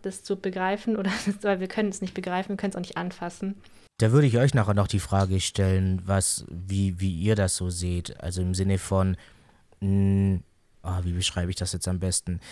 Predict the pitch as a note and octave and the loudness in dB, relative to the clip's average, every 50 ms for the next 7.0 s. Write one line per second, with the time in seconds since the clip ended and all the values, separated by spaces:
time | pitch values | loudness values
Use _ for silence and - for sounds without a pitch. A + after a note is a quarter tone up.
0 | - - - G2+ - - A2 G#2+ G#2 B2 C3 C3+ A#2 - - B2 B2+ - - A2 | -18 -10 -6 -4 0 2 2 4 4 4 4 4 2 2 0 0 0 0 0 -2
1 | G#2 G2+ G#2 G2+ - - A2 G2+ G2 G2 - - - A2+ B2+ C#3+ C3+ A2+ G#2 G#2+ | 0 0 0 -2 -2 -2 -2 0 0 0 -2 -4 -2 2 4 4 4 4 4 4
2 | G2+ G#2 G2 F#2+ F#2+ G2 F#2 F2+ G2 G2 G2 F#2+ F#2+ F#2 F#2+ - - G#2+ A2+ A#2 | 4 4 4 4 4 4 2 2 2 4 4 4 4 2 2 0 0 0 0 0
3 | - - - - B2 D3 D#3 C#3+ - - - A2+ G2 G2 G2 G2+ F#2+ F2+ F2+ F2+ | 0 -4 -4 -2 0 0 0 0 0 -2 -2 -2 0 0 2 2 2 2 2 0
4 | - - - - - _ - G2 F2+ E2+ F2 F2 E2+ D#2+ - - - - _ _ | -2 -2 -4 -8 -14 _ -6 -6 -4 -4 -4 -4 -4 -6 -8 -10 -16 -20 _ _
5 | _ _ _ _ - G3 F#2 F#2 E2+ E2 - - _ F#2 F#2 F2 F2 F2+ F2+ F2+ | _ _ _ _ -6 -2 -2 0 0 -2 -4 -6 _ -6 -4 -2 -2 -2 0 -2
6 | F2+ F2 - - B1 C2 F2+ E2+ - - F2+ F2 - G2 - - F#2 F2 E2 | -2 -4 -6 -10 -10 -8 -8 -6 -6 -6 -6 -4 -6 -6 -4 -4 -4 -4 -4